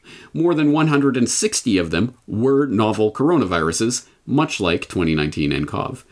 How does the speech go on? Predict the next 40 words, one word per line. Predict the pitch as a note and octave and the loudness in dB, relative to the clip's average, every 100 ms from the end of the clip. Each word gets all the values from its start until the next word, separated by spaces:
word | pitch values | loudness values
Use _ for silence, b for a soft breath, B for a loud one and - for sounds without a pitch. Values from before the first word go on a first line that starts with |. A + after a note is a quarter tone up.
| B B B | B B B
now | F2 D2+ | -2 2
known | D2 C2+ D2 | 2 2 -2
as | - - - | -2 -4 -2
sars | C#2 C2 | 0 0
cov | - D#2+ - | -4 -4 -2
two. | D#3 D3+ - _ B B B B - | -2 -2 -4 _ B B B B -2
They | C#3+ | 0
also | F3 F#3+ F3 | 2 2 0
took | C#3+ D3 - | 2 -2 0
blood | A#2+ C#3 C3+ | 0 0 2
samples | A2 F#2+ G2 G2 | 2 2 0 0
from | G2+ F#2 | 0 0
people | G2 G2 F#2 | 0 0 0
in | A2+ G#2+ | 0 0
rural | G#2+ G2 F2 | 0 0 0
China | - A#2 F2 F2 - | 0 0 0 -2 -2
and | G#2 G#2+ | -2 0
learned | C3 C3 | 0 2
that | A2 G#2+ - - | 0 -2 -6 -4
in | D#3 D#3 | 0 0
living | E3 E3+ E3 | 0 0 0
among | C3 B2+ C3+ C#3 | 2 2 2 0
wildlife, | B2+ C#3 G2+ C#2+ F#2 - | 0 0 0 0 -6 -4
they | G#2 A#2 | -2 -2
had | - G#2+ A2 G#2+ | -2 -4 -2 2
been | A#2 | 0
exposed | - - - D#2+ E2 | 0 -4 -2 -2 -2
to | B2 | -4
coronaviruses, | - F#3 A#2+ D#2+ G#1+ - - C#3+ - B B | -2 0 2 0 -2 -4 -4 -6 -10 B B
a | G2+ | -6
clear | - D#3+ D#3 | -2 -2 -2
sign | - C#3 A2 | 0 0 2
that | G2+ F#2+ - | 0 -2 -2
if | D3+ D#3 | -6 -2
those | C#3+ C3+ | -2 0
viruses | C3+ C#3+ G2+ F2+ F#2+ | 0 0 0 -2 -4
spread | - A2 | 0 0
easily | A2 G#2+ G#2 G2 | 0 0 2 2
among | F#2+ F2+ | 2 0
humans, | F#2+ A#3 E2+ D#2+ - | 0 0 0 -2 -6